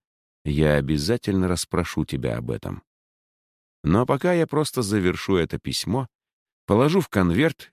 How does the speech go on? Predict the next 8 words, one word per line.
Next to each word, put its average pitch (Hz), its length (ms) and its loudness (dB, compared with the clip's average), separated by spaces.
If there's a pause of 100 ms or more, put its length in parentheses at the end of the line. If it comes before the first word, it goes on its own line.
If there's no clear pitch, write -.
и 175 160 0
запру 135 420 0
в 117 80 -8
сейфе, 65 560 -2 (260)
как 64 200 -4
и 65 60 -2
сотни 92 480 -2
предыдущих. - 840 -6